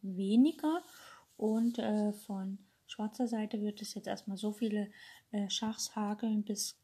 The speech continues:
die Bauern auf der E-Linie und der Bauer auf B sechs quasi geschlagen sind,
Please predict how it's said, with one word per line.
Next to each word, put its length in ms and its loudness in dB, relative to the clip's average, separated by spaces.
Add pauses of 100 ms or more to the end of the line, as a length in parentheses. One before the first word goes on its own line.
die 280 -2 (560)
Bauern 380 4
auf 280 -4
der 420 -4
E-Linie 840 4
und 360 -2
der 220 -4
Bauer 400 -4
auf 180 -8
B 160 -8
sechs 360 -12
quasi 320 -8
geschlagen 600 -4
sind, 360 -2